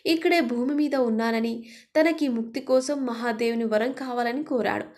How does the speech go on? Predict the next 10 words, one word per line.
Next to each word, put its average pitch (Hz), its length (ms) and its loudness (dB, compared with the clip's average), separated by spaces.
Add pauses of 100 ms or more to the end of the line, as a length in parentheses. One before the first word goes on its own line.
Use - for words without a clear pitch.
(380)
రమణ 330 280 6
కూడా 311 280 4
సరే 285 340 2
అని 269 340 0
వరం 226 320 2
అడుగుతా 233 420 0
అని 269 460 0
మాంత్రికుడికి 233 720 -2
మాట 208 320 -4
ఇచ్చాడు. 202 420 0